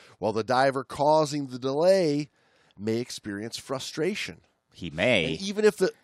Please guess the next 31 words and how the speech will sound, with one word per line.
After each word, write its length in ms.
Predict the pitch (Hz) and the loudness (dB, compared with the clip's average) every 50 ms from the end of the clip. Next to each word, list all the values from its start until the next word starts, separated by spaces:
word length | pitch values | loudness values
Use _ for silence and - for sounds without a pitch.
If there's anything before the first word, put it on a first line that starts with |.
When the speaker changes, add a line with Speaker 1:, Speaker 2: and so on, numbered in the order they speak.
| _ | _
Speaker 2:
He 120 | - - 101 | -10 -6 -2
may 240 | 95 104 135 143 | 0 4 4 4
experience 680 | 110 90 80 - - 87 80 85 87 - - - - - | 4 2 -2 -6 -6 -4 -4 -4 -6 -6 -6 -8 -8 -8
it. 100 | - - - | -8 -14 -12
<laughs> 840 | - - - _ 226 226 - - - 147 - - 233 - _ - - - - - _ - _ - 135 135 - - - _ 87 98 95 _ 156 170 175 180 160 _ _ _ _ - - - - - - _ | -12 -14 -8 _ -8 -8 -6 -8 -10 -10 -6 -8 -8 -8 _ -16 -16 -16 -20 -20 _ -20 _ -18 -18 -16 -16 -18 -18 _ -20 -20 -20 _ -20 -20 -20 -20 -20 _ _ _ _ -20 -20 -20 -20 -20 -20 _
Hey, 200 | - 127 127 113 | -2 0 0 0
try, 360 | 92 - - 123 127 127 123 | 0 0 2 2 4 4 0
try 320 | 104 - - 123 117 120 120 - _ _ | -4 -2 0 2 2 2 -2 -6 _ _
taking 280 | - 127 113 120 113 | -6 -6 -4 -2 -4
a 40 | 110 | -6
camera 440 | - - 120 117 113 107 95 85 76 | -4 -4 -4 -4 -4 -2 -4 -4 -6
with 160 | 71 71 - | -6 -8 -12
you 100 | 76 67 | -12 -12
everywhere. 520 | 69 73 67 69 67 65 64 62 62 64 69 | -12 -10 -10 -12 -10 -10 -12 -12 -14 -16 -12
There's 260 | _ 87 90 87 - - _ _ _ _ _ _ _ - | _ -10 -10 -10 -12 -18 _ _ _ _ _ _ _ -8
that 300 | 90 107 135 147 - _ | -6 -6 -6 -8 -12 _
just, 240 | - 80 73 - - _ _ - _ _ - _ _ _ _ _ | -16 -14 -14 -16 -18 _ _ -20 _ _ -20 _ _ _ _ _
again, 320 | - 78 73 85 85 78 73 | -16 -10 -8 -6 -6 -6 -8
we 80 | 78 78 | -10 -6
talked 240 | - 85 80 - | -6 -6 -6 -6
about 160 | - 76 71 69 | -10 -10 -10 -10
it 80 | 64 | -8
last 280 | 69 80 90 87 - - | -8 -8 -8 -8 -10 -14
week, 180 | 67 64 65 - - | -16 -18 -18 -18 -16
but 200 | - 67 64 - _ _ _ _ _ _ _ _ _ _ _ _ _ _ _ _ | -16 -16 -16 -16 _ _ _ _ _ _ _ _ _ _ _ _ _ _ _ _
that 140 | 82 82 78 | -8 -8 -6
extra 340 | - 82 - - - 92 82 | -6 -10 -10 -8 -10 -10 -10
time 460 | - - 92 98 98 82 67 65 - _ _ _ _ _ _ _ _ _ - 82 82 | -6 -4 -2 -2 -2 -4 -4 -8 -14 _ _ _ _ _ _ _ _ _ -20 -20 -10
gearing 300 | 90 90 82 78 76 80 | -6 -4 -4 -4 -4 -6
up. 180 | 90 92 - - - - | -8 -8 -8 -12 -16 -12
Speaker 1:
Yeah. 380 | - 131 160 202 202 - 101 | -6 -4 -4 -2 -4 -4 -8